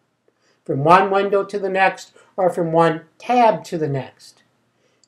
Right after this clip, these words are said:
Your page doesn't get lost,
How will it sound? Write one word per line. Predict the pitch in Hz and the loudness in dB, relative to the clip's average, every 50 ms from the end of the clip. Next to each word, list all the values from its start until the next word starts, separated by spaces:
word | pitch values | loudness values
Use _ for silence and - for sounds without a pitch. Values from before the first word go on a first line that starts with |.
| _ _ _ _ _ _ _ _ _ _ _ _ _ _ _ _ _ _ _ _ - 170 - - _ _ 151 127 | _ _ _ _ _ _ _ _ _ _ _ _ _ _ _ _ _ _ _ _ -20 -20 -20 -20 _ _ -20 -12
Your | 120 131 160 175 185 196 202 202 208 208 208 - _ _ _ | -2 2 4 6 6 6 6 4 4 0 -4 -8 _ _ _
page | - 175 180 180 175 180 180 180 175 - - - _ _ _ - | -6 -4 -2 0 0 0 0 -2 -6 -10 -18 -20 _ _ _ 2
doesn't | 180 170 170 165 170 170 165 165 - - _ _ - | 4 6 6 4 4 0 -4 -6 -8 -12 _ _ -4
get | 170 160 156 156 - - _ - | -2 -2 -2 -2 -6 -4 _ 6
lost, | 170 175 - - - - - - _ | 6 6 6 4 0 -8 -18 -20 _